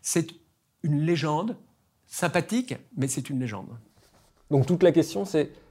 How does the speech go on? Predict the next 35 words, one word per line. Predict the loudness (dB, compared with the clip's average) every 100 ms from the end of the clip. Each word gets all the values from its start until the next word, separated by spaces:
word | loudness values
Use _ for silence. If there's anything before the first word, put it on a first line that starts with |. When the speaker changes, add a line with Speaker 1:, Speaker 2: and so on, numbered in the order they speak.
| _ _
Speaker 2:
comment | 4 6 4 0 -10 -18 -6
on | -4 -2 -2 -2 -4 -6
trouve | 2 6 6
un | 4
nouveau | 2 0
pétrole, | 0 -2 0 2
et | 0
pour | -2 -2
vous, | -2 -2
ce | -4 -4
nouveau | -2 -2
pétrole, | -4 -4 -2 -2 -4 -14 _ _
c'est | -4 0
l'hydrogène. | 2 2 2 -2 -4 -8 -18 _ _ _ _ _ _ _ -20 _ _ _ _ _ _ _ -2
Speaker 1:
L'hydrogène, | 2 4 4 4
alors, | 4 4 2 0
ce | -2
qu'il | -2
faut | 0
savoir, | 2 0
c'est | 0
que | -2
l'hydrogène, | 0 0 0 -2
c'est | 2
l'abondant, | 2 2 -2 0
le, | 0 0
le, | 0 -2
le, | -2 -2 -2 -6 -12 -4
l'élément | -2 0 0
le | -2
plus | -2
abondant | -2 -2 -2 0 0 0
dans | 2
l'univers, | 2 4 4 2 2
hein. | -2 -6 -6